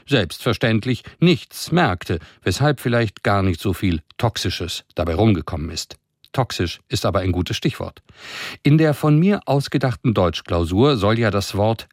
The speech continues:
Hass unter die Lupe gelegt werden. Jetzt könnte man fragen, ob Jane Goodall nicht vielleicht ironisch gegrinst hat, als sie sagte, „Ich hasse diese Puppe.“ In Wahrheit ist das aber herzlich egal,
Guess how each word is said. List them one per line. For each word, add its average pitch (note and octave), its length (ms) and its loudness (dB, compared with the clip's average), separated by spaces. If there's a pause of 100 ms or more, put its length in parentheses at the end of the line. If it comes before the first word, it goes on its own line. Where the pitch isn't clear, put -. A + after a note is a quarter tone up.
(100)
Hass - 440 -2 (160)
unter F2+ 240 0
die E2 100 -2
Lupe E2 280 -2
gelegt D2+ 340 -6
werden. D#2 320 -6 (440)
Jetzt - 180 -4
könnte A#2 180 2
man E2 160 -4
fragen, A2+ 400 0
ob D#2+ 180 -10
Jane E2+ 280 0
Goodall F#2+ 480 2
nicht F#2+ 200 -2
vielleicht E2+ 400 -6
ironisch G2 480 2
gegrinst C#3 480 0
hat, D2+ 240 -8
als F2 180 -4
sie G2 60 -4
sagte, F2 460 0 (260)
„Ich - 200 -6
hasse G#2 240 0
diese D#2+ 260 -6
Puppe.“ - 380 -10 (400)
In A2 140 4
Wahrheit C3+ 300 0
ist - 140 -8
das E2+ 160 -4
aber F2+ 300 -2
herzlich G2 340 -2
egal, G#2+ 380 -2